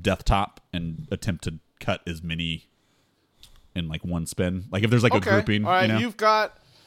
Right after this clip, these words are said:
Speaker 2: you've got three of them somewhat together uh, if you were to spin in a circle, you could hit at least two of them,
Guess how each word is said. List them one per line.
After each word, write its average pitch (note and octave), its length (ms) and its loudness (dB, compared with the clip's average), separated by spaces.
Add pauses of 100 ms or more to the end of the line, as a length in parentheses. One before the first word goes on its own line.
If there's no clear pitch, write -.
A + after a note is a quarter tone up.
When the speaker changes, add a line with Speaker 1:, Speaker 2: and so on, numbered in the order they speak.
(140)
Speaker 2:
you've G#3+ 180 -6
got B3+ 300 4
three A#3+ 220 0
of G3+ 120 2
them E3 200 0
somewhat G#3 680 0
together D3+ 760 -2 (480)
uh, C3 460 -2
if D#3+ 220 -6
you G3 100 -4
were F#3+ 100 2
to E3+ 60 0
spin A3+ 380 0
in G#3 120 0
a F3 60 0
circle, E3+ 420 -2
you D#3 180 -2
could D#3 320 -4
hit E3+ 280 -2
at C#3+ 160 -6
least D#3 440 -6
two D3+ 280 -4
of A#2 160 -8
them, F2+ 260 -16